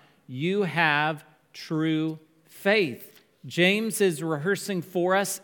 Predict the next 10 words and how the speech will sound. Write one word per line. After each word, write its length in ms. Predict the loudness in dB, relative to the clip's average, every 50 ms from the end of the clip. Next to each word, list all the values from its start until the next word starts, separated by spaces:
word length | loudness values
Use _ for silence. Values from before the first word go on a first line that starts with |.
| _ 0
evidence 640 | 2 2 2 2 2 0 0 0 0 -2 -2 -4 -4
of 180 | -4 -6 -6 -10
true 260 | -8 -4 -4 -4 -4
faith. 400 | -4 -4 -4 -4 -4 -4 -6 -12 _ _ _ _ _ _ _ -6
Now, 140 | -2 -2 0
hear 200 | 4 4 4 4
me 160 | 4 4 4
out. 240 | 4 4 2 2 0
People 340 | -4 -4 -2 0 0 -2 -2
can 480 | -2 -4 -2 0 0 0 0 -2 -6